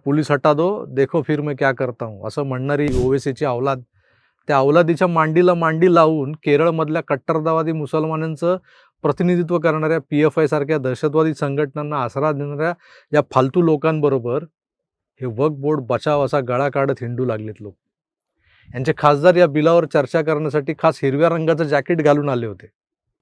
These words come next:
संसदेतली चर्चा तर ऐकलीच असेल तुम्ही. मित्रो, खरोखरच "वक्फने किया क्या हसी सितम" असं म्हणावं लागेल, अशी अवस्था संसदेतल्या या बिलावरच्या चर्चेनंतर जाणवते.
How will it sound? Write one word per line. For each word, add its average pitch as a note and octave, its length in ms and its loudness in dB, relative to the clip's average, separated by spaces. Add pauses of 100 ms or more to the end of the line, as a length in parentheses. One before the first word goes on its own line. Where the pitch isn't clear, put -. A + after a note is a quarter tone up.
(360)
संसदेतली D#3 540 0
चर्चा E3+ 360 2
तर F3+ 140 2
ऐकलीच D3+ 320 4
असेल B2+ 300 -2
तुम्ही. F#2+ 220 -14 (1700)
मित्रो, F3+ 400 2 (640)
खरोखरच E3 520 2
"वक्फने D3+ 400 -2
किया D3+ 360 0
क्या D3 260 2
हसी B2 260 -4
सितम" C3 380 -6
असं B2+ 140 -6
म्हणावं B2 300 -6
लागेल, F#2+ 260 -8 (580)
अशी A#2 200 -2
अवस्था C#3 440 4
संसदेतल्या C#3 640 -2
या C#3 80 0
बिलावरच्या C3 640 -2
चर्चेनंतर B2 560 -4
जाणवते. G#2 440 -10